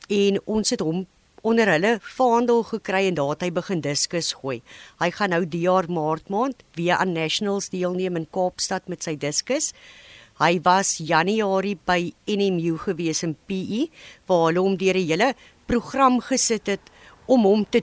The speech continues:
toets en te kyk waar fout is. Hulle sê sy regterkant is bonormaal sterk teenoor die linkerkant. So ja, ons het hom by 'n persoonlike afrigter wat hom laat gym.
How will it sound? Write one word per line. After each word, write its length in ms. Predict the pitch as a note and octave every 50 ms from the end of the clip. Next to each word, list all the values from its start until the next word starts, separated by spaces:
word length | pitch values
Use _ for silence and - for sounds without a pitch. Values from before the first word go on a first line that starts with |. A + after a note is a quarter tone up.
| - -
toets 400 | - C4 G3+ - - - - - - -
en 200 | G#3+ G#3 G3 F#3+
te 120 | - G#3
kyk 260 | - - A3 G#3 F#3 - -
waar 280 | - D#3+ D#3+ E3 F3+ F#3+
fout 480 | - - - G3+ G3 F3 - - - -
is. 360 | G3 F#3+ - - - - - - - - - - -
Hulle 220 | - F3+ G3 G#3+ G#3+
sê 300 | - - C4+ B3+ A#3+ A3+
sy 320 | - A#3 G#3+ G#3 E3 D3+
regterkant 720 | D#3 D#3+ D#3+ E3 E3+ - - - - G#3 - G#3+ G3+ G3 -
is 140 | G3 F#3 - - _
bonormaal 720 | - F3 F3 F3 F#3+ G3 G3 F#3 D#3+ E3+ D#3+ D#3+ D#3 E3+ F3
sterk 520 | - - - - - E3 E3 F#3 A#3+ C#4 - _ _ _ _
teenoor 420 | G#3+ G3 F3+ D#3+ - F3+ - D#3 -
die 120 | - F3+ D#3
linkerkant. 680 | D3 C#3+ C#3+ C#3 - G3+ G3+ - - A#3 C#4+ D4+ - - - - -
So 140 | - - A#3
ja, 200 | A#3+ B3 C4 A3+
ons 200 | E3 G3+ G3 -
het 80 | - -
hom 140 | G3 G3
by 60 | F#3 F3+
'n 100 | F3+ -
persoonlike 540 | - - - - G3+ G3+ G3 F#3+ - F#3
afrigter 680 | - E3+ F#3 - - - F#3+ G3+ F#3+ - - - G3+ F#3
wat 180 | E3 F3 E3+ -
hom 140 | E3+ D#3+ D#3+
laat 160 | D3 C#3+ C3 -
gym. 300 | - E3 D#3 G3+ B3+